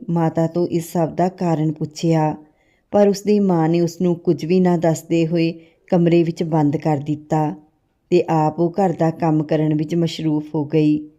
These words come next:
ਦੁਪਹਿਰ ਹੋਣ ਤੱਕ ਮਾਨਵੀ ਕਮਰੇ ਵਿੱਚ ਹੀ ਬੰਦ ਰਹੀ। ਉਸ ਦਾ ਰੋ-ਰੋ ਕੇ ਬੁਰਾ ਹਾਲ ਹੋ ਚੁੱਕਿਆ ਸੀ।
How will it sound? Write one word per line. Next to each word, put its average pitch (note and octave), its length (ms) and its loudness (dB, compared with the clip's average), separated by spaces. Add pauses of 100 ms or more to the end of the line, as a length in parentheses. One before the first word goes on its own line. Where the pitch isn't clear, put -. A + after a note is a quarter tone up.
(420)
ਦੁਪਹਿਰ D#3+ 440 2
ਹੋਣ F3 240 2
ਤੱਕ E3 560 -2 (380)
ਮਾਨਵੀ G3 460 2
ਕਮਰੇ E3 400 2
ਵਿੱਚ E3+ 240 -2
ਹੀ G3 60 0
ਬੰਦ D#3 340 0
ਰਹੀ। D3+ 400 0 (480)
ਉਸ E3 160 -4
ਦਾ E3 240 0
ਰੋ-ਰੋ E3+ 380 0
ਕੇ F3 200 0
ਬੁਰਾ D#3 340 0
ਹਾਲ D#3 260 0
ਹੋ D#3+ 120 0
ਚੁੱਕਿਆ D#3+ 460 -2
ਸੀ। D#3+ 340 -2